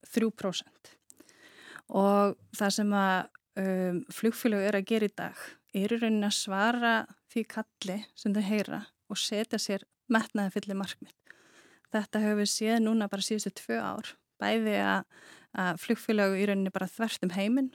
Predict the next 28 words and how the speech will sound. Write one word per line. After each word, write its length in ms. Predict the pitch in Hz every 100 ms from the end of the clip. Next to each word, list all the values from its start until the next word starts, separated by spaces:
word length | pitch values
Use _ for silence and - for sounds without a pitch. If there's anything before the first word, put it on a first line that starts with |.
| -
hafa 200 | 202 196
sameinast 600 | 202 196 226 208 202 196
um 220 | 214 220 190 185
kolefnishlutleysi 880 | - 214 202 - 220 226 214 202
árið 180 | 196 185
tvö 80 | -
þúsund 160 | 202 185
og 60 | 185
fimmtíu 420 | - - 233 269 - _ - - - _ -
og 140 | 196
eru 260 | 214 226 220
núna 300 | 233 220 202
öll 240 | 233 -
að 80 | 208
setja 320 | - 226 214
sér 200 | - 208
í 80 | 196
rauninni 320 | 196 196 190 185 _ - - -
þessi 240 | - 202 196
markmið 380 | 202 - 208 202
fram 180 | 202 220
til 160 | 196
tvö 140 | - 202
þúsund 160 | 202
og 60 | -
þrjátíu 440 | 202 202 - 202 254 _ - - - _ _
og, 300 | 196 190 196 185
og 200 | - 202